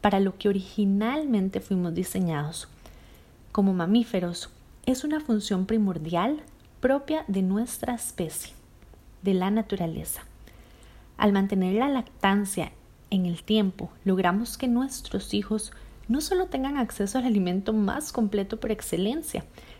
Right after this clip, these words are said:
sino a ese fluido vivo capaz de transmitir hormonas, células de defensa, minerales, mientras abrazamos a nuestros hijos y nos llenamos mutuamente de amor y calor. La lactancia materna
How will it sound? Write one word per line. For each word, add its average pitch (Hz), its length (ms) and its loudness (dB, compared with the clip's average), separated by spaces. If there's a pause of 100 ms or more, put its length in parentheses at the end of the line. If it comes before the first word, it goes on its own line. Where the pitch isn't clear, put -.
(480)
sino 202 540 2
a 185 180 2
ese 190 280 0
fluido 285 640 0
vivo 220 560 0
capaz 214 480 2
de 214 120 -2
transmitir 180 760 -2 (300)
hormonas, 190 680 2
células 190 540 2
de 175 140 -2
defensa, 220 720 -2 (280)
minerales, 196 720 2 (380)
mientras 196 600 2
abrazamos 196 760 2
a 240 80 0
nuestros 285 520 -4
hijos 196 380 -2
y 240 80 2
nos 214 220 4
llenamos 190 640 0
mutuamente 240 880 0
de 190 120 2
amor 196 380 2 (120)
y 214 100 -14
calor. 165 400 -2 (1000)
La 185 160 4
lactancia 202 540 0
materna 202 600 -2